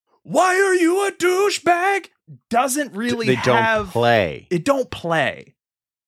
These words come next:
Speaker 2: It don't play.
Speaker 1: And, and much easier to say, "Who let the dogs out?" Unless, of course, we're viewing "Who let the dogs out" as, like, a tongue-in-cheek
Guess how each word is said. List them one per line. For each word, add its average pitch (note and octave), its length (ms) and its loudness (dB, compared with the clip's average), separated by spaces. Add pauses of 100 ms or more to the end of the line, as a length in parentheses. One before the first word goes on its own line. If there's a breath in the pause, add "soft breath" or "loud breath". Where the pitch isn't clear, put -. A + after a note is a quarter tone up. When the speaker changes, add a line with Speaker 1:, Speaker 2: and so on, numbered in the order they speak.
(160)
Speaker 2:
It A2 140 -6 (120)
don't C3+ 360 0
play. C2+ 520 -4 (240)
Speaker 1:
And, G3 400 0 (140)
and A#3 280 -4
much C4+ 280 0
easier F#3+ 320 0
to D#3 80 -2
say, C#3+ 420 2 (180)
"Who D#3+ 140 -4
let C3 280 0
the A2 80 -10
dogs G2+ 500 -8
out?" - 300 -16 (400 loud breath)
Unless, D4+ 420 2
of G3+ 160 -4
course, - 400 -2
we're D3+ 220 0
viewing D3 380 -2
"Who G#3 220 -6
let E3+ 200 0
the B2+ 60 -6
dogs D3 460 0
out" C3 180 2
as, C3 120 -6
like, B2 140 -2
a - 40 -8
tongue-in-cheek C3 800 -8